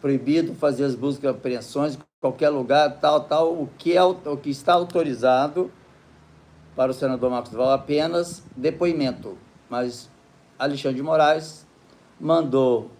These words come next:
o delegado Fábio Chó ordenar e faz tudo.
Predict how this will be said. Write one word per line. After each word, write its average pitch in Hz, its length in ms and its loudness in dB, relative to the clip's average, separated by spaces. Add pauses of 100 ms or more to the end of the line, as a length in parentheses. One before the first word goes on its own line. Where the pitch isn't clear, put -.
o 139 80 -4
delegado 120 540 0
Fábio 127 280 -2
Chó 139 480 2 (1160)
ordenar 135 640 0
e 143 40 -8
faz 147 300 -2
tudo. 143 340 -2